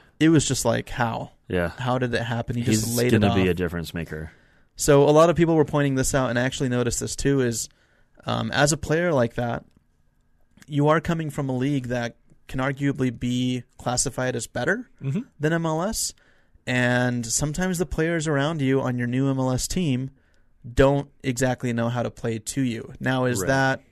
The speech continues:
Speaker 1: their fault? No, you're liter-, he's been here for just a couple weeks.
Speaker 2: Right. It's gonna take some time for him. Look, we're making excuses like Tab. It's gonna take, you know, it's gonna take the team some time to catch up with how he thinks.
Speaker 1: Yeah.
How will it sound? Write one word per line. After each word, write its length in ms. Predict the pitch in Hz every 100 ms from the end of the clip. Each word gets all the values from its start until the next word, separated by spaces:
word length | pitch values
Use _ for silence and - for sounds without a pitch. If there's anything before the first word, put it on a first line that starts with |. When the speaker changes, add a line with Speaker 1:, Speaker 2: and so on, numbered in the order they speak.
| _ _
Speaker 1:
their 200 | 123 127 139
fault? 380 | 135 139 165 131
No, 320 | 131 156 160
you're 400 | 123 - 127 127
liter-, 320 | 131 135 135
he's 220 | 127 131 120
been 180 | 147
here 220 | 139 127 117
for 100 | -
just 160 | - -
a 40 |
couple 280 | 117 120 117 107
weeks. 320 | 113 117 101
Speaker 2:
Right. 100 | 95
It's 180 | 120 -
gonna 120 | 147
take 180 | 131 123
some 120 | 117
time 180 | 104 107
for 120 | 101
him. 260 | 95 101 92
Look, 180 | 127 107
we're 80 | 110
making 460 | 107 98 95 92 90
excuses 460 | - - 92 87 90
like 140 | 80 -
Tab. 260 | 92 82 -
It's 180 | - -
gonna 240 | 151 160
take, 200 | - 139
you 120 | 143
know, 180 | 123 101 -
it's 220 | 160 -
gonna 100 | 156
take 160 | 160 151
the 80 |
team 560 | 131 - 160 147 110 107 - - - _ _
some 180 | - 107
time 220 | 113 107
to 80 | 98
catch 320 | - 95 -
up 160 | 98
with 140 | 90 -
how 140 | 101
he 120 | 90 85
thinks. 460 | 160 - - - -
Speaker 1:
Yeah. 260 | 101 87